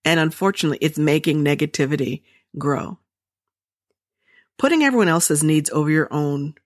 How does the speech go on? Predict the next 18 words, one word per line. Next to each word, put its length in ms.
will 140
turn 360
just 240
about 260
anyone 460
negative. 640
Feeling 380
like 240
you're 80
not 240
important 640
and 140
that 160
other 180
people's 380
needs 460
overpower 560
yours 480